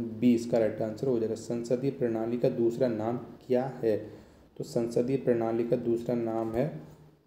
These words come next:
उत्तरदायी सरकार। option number बी इसका right answer हो जाएगा। भारत की सबसे लंबी नहर कौन है?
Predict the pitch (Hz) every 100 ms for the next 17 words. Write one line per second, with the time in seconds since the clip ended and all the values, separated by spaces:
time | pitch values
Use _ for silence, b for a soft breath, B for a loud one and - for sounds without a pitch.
0 | _ _ _ - 131 - 127 120 120 -
1 | - - 139 131 - 113 110 120 123 113
2 | 113 120 117 127 113 107 113 107 139 135
3 | 110 110 104 107 110 123 - - 123 117
4 | 135 117 110 117 123 120 117 117 120 -
5 | - 107 117 127 - 113